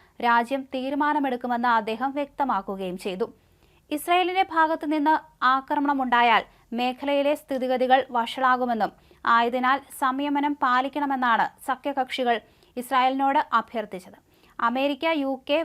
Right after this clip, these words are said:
ഫ്രാൻസ് എന്നീ രാജ്യങ്ങളാണ് ആദ്യഘട്ടത്തിൽ ഈ ആവശ്യം ഉന്നയിച്ചത്. പിന്നാലെ ബ്രിട്ടീഷ്, ജർമ്മൻ വിദേശകാര്യമന്ത്രിമാർ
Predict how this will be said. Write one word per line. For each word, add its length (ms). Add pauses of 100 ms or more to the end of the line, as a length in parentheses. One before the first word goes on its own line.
ഫ്രാൻസ് 400 (100)
എന്നീ 260
രാജ്യങ്ങളാണ് 560 (340)
ആദ്യഘട്ടത്തിൽ 640 (160)
ഈ 40 (220)
ആവശ്യം 420
ഉന്നയിച്ചത്. 420 (500)
പിന്നാലെ 420
ബ്രിട്ടീഷ്, 420 (120)
ജർമ്മൻ 440
വിദേശകാര്യമന്ത്രിമാർ 1160